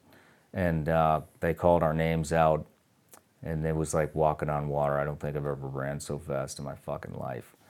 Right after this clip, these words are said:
But, uh, they called us out front and center and told us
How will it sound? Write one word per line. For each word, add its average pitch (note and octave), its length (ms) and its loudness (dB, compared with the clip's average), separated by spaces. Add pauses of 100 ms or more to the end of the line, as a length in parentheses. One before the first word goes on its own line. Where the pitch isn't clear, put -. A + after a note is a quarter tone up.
(340)
But, E2 360 2
uh, D#2+ 340 4 (200)
they F2 140 4
called G#2 260 12
us F#2 160 6
out F#2 260 12
front F#2+ 260 6
and C2 60 -8
center F2 520 4 (440)
and D#2+ 240 0
told E2+ 280 4
us E2 420 0